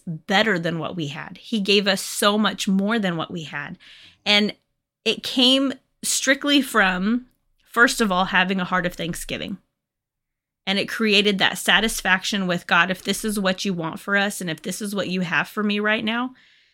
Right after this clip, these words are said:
in my life, then I need to be okay with it because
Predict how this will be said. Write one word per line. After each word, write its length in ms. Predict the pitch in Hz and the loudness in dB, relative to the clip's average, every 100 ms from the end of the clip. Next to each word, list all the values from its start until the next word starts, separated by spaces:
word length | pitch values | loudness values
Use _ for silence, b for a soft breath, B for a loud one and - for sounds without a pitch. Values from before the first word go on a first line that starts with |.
| b - | b 0
in 180 | 208 | 4
my 160 | 190 160 | 6 4
life, 540 | 151 143 247 - - _ _ _ _ - | 4 2 2 -2 -12 _ _ _ _ -4
then 180 | 180 185 | 2 4
I 100 | 185 | 4
need 200 | 185 185 | 2 0
to 120 | 196 | -2
be 240 | 180 180 - | 0 0 -2
okay 320 | 160 160 160 | -6 -4 -4
with 220 | 208 226 | -4 -4
it 200 | 302 302 _ _ | -6 -6 _ _
because 720 | 175 190 190 175 175 180 - | -2 -2 0 0 -2 -6 -10